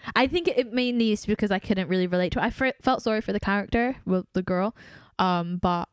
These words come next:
yeah, I felt a bit, hmm. And then because I was actually quite I was really curious about that episode, so I searched up the actual article from New York Times and I read it,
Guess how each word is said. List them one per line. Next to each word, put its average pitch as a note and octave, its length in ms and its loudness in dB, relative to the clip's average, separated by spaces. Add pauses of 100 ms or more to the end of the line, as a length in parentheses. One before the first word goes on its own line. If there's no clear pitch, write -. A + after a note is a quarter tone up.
(120)
yeah, E3 280 2
I E3+ 60 0
felt F3+ 220 0
a F3+ 40 0
bit, F3 300 0 (180)
hmm. F#3+ 220 2 (420)
And G#3 160 0
then G3+ 360 0 (220)
because C4+ 280 2
I B3+ 40 2
was A#3+ 100 0
actually G#3 420 -2
quite G3 220 0 (380)
I G3 80 4
was F#3 100 2
really F#3+ 220 4
curious F#3 260 2
about F3 200 -2
that F3+ 180 -2
episode, E3+ 400 2
so F#3+ 120 2
I F#3 60 2
searched - 320 0
up F3 140 -2
the F3 320 0
actual - 340 -4
article F3 380 -2
from E3+ 300 -2
New E3 100 0
York E3 160 -2
Times E3+ 360 -2
and F3+ 100 -2
I F3 40 0
read F3 200 0
it, E3 180 -2